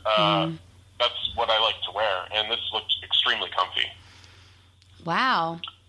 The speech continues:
Speaker 2: I can't
Speaker 1: Um,
Speaker 2: believe you wanna buy
Speaker 1: just
Speaker 2: clothes.
Speaker 1: a white zip-up cardigan for six hundred bucks.
Speaker 2: Good for you, Brian. You should do it.
Speaker 1: Uh, I could, yeah,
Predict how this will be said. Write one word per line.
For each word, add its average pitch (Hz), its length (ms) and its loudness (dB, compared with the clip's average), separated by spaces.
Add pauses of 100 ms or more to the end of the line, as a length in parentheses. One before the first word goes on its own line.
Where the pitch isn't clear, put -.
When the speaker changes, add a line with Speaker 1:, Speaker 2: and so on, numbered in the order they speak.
(160)
Speaker 2:
I 202 60 2
can't 294 140 2
Speaker 1:
Um, 277 60 0
Speaker 2:
believe 311 160 0
you 302 80 2
wanna 294 140 2
buy 254 120 2
Speaker 1:
just 247 100 0
Speaker 2:
clothes. 247 240 2
Speaker 1:
a - 100 2
white 120 220 0 (100)
zip-up 117 300 2
cardigan 107 420 0
for 98 100 -4
six 107 200 -2
hundred 104 200 0
bucks. 98 300 0 (460)
Speaker 2:
Good 381 140 -2
for 381 120 -2
you, 196 260 4
Brian. 165 640 -4 (300)
You 349 100 0
should - 220 2
do 147 180 2
it. 151 240 2 (520)
Speaker 1:
Uh, 113 120 4 (580)
I 370 100 4
could, 359 200 -4
yeah, 240 100 2